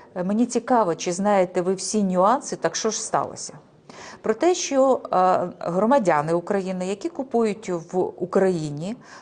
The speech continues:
товари українського виробника, можуть отримати десять відсотків такої собі знижки на спеціальну карточку, яка називається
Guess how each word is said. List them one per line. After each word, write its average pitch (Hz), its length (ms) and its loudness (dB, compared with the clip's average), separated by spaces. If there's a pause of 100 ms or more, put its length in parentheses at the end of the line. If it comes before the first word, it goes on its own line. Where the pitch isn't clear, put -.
(120)
товари 220 480 2
українського 185 720 -2
виробника, 208 640 0 (360)
можуть 311 340 0
отримати 220 680 0 (240)
десять 170 760 2
відсотків 185 680 -2
такої 240 400 2
собі 160 320 -4
знижки 175 560 -4
на 160 140 -6
спеціальну 175 680 0
карточку, 214 680 -2
яка 160 240 -4
називається 165 680 -2